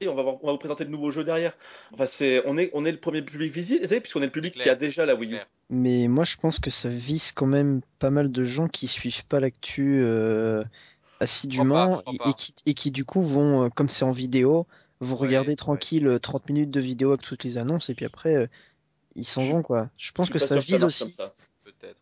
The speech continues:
Speaker 2: Enfin,
Speaker 3: Bah,
Speaker 2: bref.
Speaker 3: je pense que ça sert aussi à viser ce genre de public. Après, c'est, c'est pas que ça, mais
Speaker 1: Ah oui, peut-être
Speaker 3: bon.
Speaker 1: que c'est leur volonté, mais je suis pas sûr que ça fonctionne dans ce sens-là après derrière.
Speaker 2: C'est sûr.
Speaker 3: Hmm.
Speaker 2: Entre, entre la stratégie Nintendo et les effets que ça produit réellement, il y a, euh, un gouffre, hein.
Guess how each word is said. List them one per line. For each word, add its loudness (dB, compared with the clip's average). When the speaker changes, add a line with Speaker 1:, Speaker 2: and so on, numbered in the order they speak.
Speaker 2:
Enfin, -6
Speaker 3:
Bah, -8
Speaker 2:
bref. 0
Speaker 3:
je -10
pense -4
que -2
ça 0
sert 0
aussi 0
à 4
viser -2
ce -8
genre -2
de -4
public. -10
Après, -6
c'est, -8
c'est -12
pas -2
que -6
ça, -6
mais -4
Speaker 1:
Ah 0
oui, -6
peut-être 2
Speaker 3:
bon. -6
Speaker 1:
que -2
c'est -6
leur 4
volonté, -6
mais -10
je -8
suis -12
pas -2
sûr -4
que -18
ça -4
fonctionne -6
dans -6
ce -14
sens-là -2
après -6
derrière. -6
Speaker 2:
C'est -20
sûr. -14
Speaker 3:
Hmm. -4
Speaker 2:
Entre, -6
entre -6
la -2
stratégie -12
Nintendo -10
et -6
les -8
effets -8
que -14
ça -8
produit -10
réellement, -4
il -8
y -2
a, 0
euh, -2
un -6
gouffre, -14
hein. -8